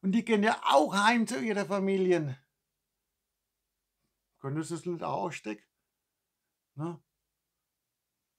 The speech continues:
Aber die sind wahrscheinlich alle systemrelevant, deswegen dürfen die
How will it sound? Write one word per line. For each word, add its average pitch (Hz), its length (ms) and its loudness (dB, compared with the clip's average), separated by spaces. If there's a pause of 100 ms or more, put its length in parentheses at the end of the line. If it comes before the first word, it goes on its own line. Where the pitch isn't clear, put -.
(800)
Aber 135 160 -6
die 170 100 -6
sind 170 140 -4
wahrscheinlich 170 500 -2
alle 160 160 0
systemrelevant, 175 1080 -2 (260)
deswegen 165 440 -2
dürfen 160 280 -4
die 170 260 -2